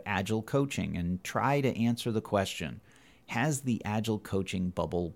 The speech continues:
burst? Yet another Agile podcast is brought to you by Mindset one eighty. Sign up today for Mindset one eighty's new leadership workshop, Influencing Change, Everyday Leadership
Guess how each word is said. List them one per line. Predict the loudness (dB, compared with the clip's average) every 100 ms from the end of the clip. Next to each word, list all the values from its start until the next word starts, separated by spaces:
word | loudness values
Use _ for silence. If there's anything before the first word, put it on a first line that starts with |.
| -4
burst? | -4 -2 -6 -10 -14 _ _ _ _ _ _ _ _ _
Yet | -10 -4 2 4
another | 6 6 8 8
Agile | 6 4
podcast | 4 4 4 4 2 0 0
is | -4
brought | 2 2 2
to | 2
you | 0
by | 4 4
Mindset | 4 4 4 4 2
one | 4 4
eighty. | 4 4 2 -2 -8 -20 -20 -14
Sign | -2 4 6
up | 4 4
today | 4 6 8 6
for | 4 2
Mindset | 2 2 2 2
one | 4 2
eighty's | 4 2 0 2
new | 2 4
leadership | 4 4 4 4 2
workshop, | 4 4 4 4 4 4 -2 _
Influencing | 2 4 2 0 0 2 2 2
Change, | 2 4 6 6 2 -4 -10 _
Everyday | -2 2 4 6 6
Leadership | 6 6 6 4 4 2 0